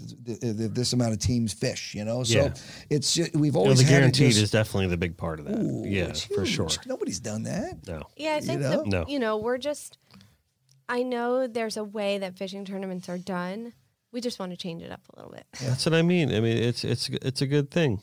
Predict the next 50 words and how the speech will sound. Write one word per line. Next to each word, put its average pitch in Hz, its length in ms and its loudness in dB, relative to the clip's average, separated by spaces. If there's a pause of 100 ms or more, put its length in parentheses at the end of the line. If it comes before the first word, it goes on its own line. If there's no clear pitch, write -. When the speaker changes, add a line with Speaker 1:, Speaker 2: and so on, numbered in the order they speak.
(160)
Speaker 3:
And, 269 240 -4
and 277 100 0
we 277 80 -2
wanna 285 380 0
do 262 200 -2
it 240 120 -2
for 226 100 -6
the 214 80 -8
better. 185 240 0
I've, 190 300 -2
I've, 208 240 -4 (260)
I 233 140 -2
talk 220 380 -2
to 208 360 -6 (140)
most 196 320 -6
of 175 100 -12
the 175 60 -18
captains, 185 600 -12
and, 190 160 -18 (140)
um, - 340 -14
I 180 120 -12
kinda 185 240 -10
work 175 180 -10
with 185 140 -10
everyone, 175 480 -10 (160)
every 185 300 -10 (180)
captain 185 340 -10
and 180 140 -8
owner. 180 340 -8 (480)
And, 190 540 -4
uh, 175 220 -6 (420)
I 247 140 0
know 240 400 2
there's 208 180 -2
a 208 40 -4
lot 180 180 -2
of 180 80 -8
changes. 180 480 -10
I 190 140 -4
know 220 240 2
everyone's 233 520 2
nervous 220 460 0
about 180 220 -6
where 214 160 -6
to 220 80 -6
go, 214 420 0
where 220 160 0
to 220 60 -6
stay, 214 420 -4
whatever. 196 260 -4